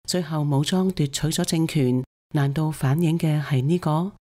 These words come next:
旅居英國嘅華人作家馬健則認為，美國喺二戰後誤信中共，造成咗今日嘅禍患。美國當時認為蔣介石係一個獨裁者，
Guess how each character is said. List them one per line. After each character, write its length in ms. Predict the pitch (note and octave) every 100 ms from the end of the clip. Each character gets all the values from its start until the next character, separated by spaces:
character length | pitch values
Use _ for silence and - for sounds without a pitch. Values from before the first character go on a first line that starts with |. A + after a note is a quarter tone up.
| _ _ -
旅 160 | D#3
居 180 | D#3 G3
英 200 | G3 G3
國 180 | F#3+ F3
嘅 160 | F3 F3
華 180 | D#3 C3
人 220 | C3+ C3
作 200 | E3 D#3+
家 300 | - F#3+ F#3+ -
馬 240 | C#3 C#3
健 260 | D3 D#3 D3
則 160 | C#3+ F#3
認 240 | F3 D3+
為， 380 | D3 C#3 C3+ - _ _ -
美 120 | D3+
國 260 | D#3 F3 E3+
喺 180 | - D3+
二 240 | F3+ D#3
戰 240 | D3 E3 D#3+
後 320 | D#3 C#3+ D3
誤 160 | C#3 C#3+
信 220 | - D3+
中 200 | D3 F3
共， 320 | D3+ C#3+ D3 - _ _
造 120 | F3+
成 220 | F3 C#3 B2+
咗 200 | C3+ D3+
今 240 | F#3 F#3
日 80 | F3+
嘅 180 | C#3 D#3+
禍 300 | D#3 D3+ D3+
患。 320 | D3+ D3 D3 - _ _ -
美 100 | D#3+
國 200 | F3+ E3+
當 220 | G3+ G3
時 180 | G3+ -
認 220 | C3 D#3 D#3+
為 340 | D3 C#3 C3+ - -
蔣 260 | C#3 D#3+
介 200 | F3 E3
石 280 | D#3+ D#3 D3+ -
係 120 | D3
一 120 | D#3+
個 220 | F3+ D#3+ D#3+
獨 180 | D3 C#3
裁 240 | - C3
者， 140 | B2